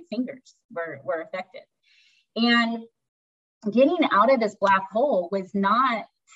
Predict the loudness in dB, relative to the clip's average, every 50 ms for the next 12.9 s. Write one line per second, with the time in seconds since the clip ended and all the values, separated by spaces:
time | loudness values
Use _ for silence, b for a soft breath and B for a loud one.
0 | b b b -10 -6 -2 0 0 0 0 -2 -2 -2 0 -2 0 0 -2 -2 -2
1 | -2 -4 -4 -4 -4 -2 -2 -4 -4 -8 -10 -8 -4 -4 -4 -4 -2 -2 -2 -2
2 | -2 -4 -8 -8 -8 -6 -4 -4 -4 -4 -6 _ -14 -18 -18 -18 -10 -4 -4 -2
3 | -2 -2 -6 -6 -6 -4 -2 -2 -4 -4 -6 _ _ _ -6 -4 -4 -4 -2 -2
4 | -2 -2 -2 -2 -6 -6 -4 -2 -2 -2 -2 -4 -4 -2 -2 0 0 -2 -2 -2
5 | -4 -10 -14 -18 _ _ _ -8 -6 -6 -6 -6 -6 -4 0 2 4 4 4 2
6 | 0 -2 -4 -4 -6 -8 _ _ _ -4 -4 -4 -4 -4 -4 -4 -4 -2 -4 -4
7 | -4 -2 -2 0 0 0 -2 -4 -4 -4 -4 -4 -4 -6 -6 -6 -6 -8 -6 -6
8 | -6 -6 -6 -8 -10 -10 -10 -14 -18 -18 _ -4 -4 -2 -2 -2 -4 -6 -8 -14
9 | -16 -16 -18 -20 -20 -20 -20 _ _ _ _ b b b b b b b b b
10 | b b b -2 0 2 2 2 2 0 -2 -4 -6 -8 _ -6 -4 -2 -2 -2
11 | 0 -2 0 0 -2 -2 -4 -4 -6 -8 -8 -10 -12 -14 _ _ _ _ _ _
12 | _ _ _ _ -2 0 0 0 0 -2 -4 -6 -8 -12 -12 -12 -14 -14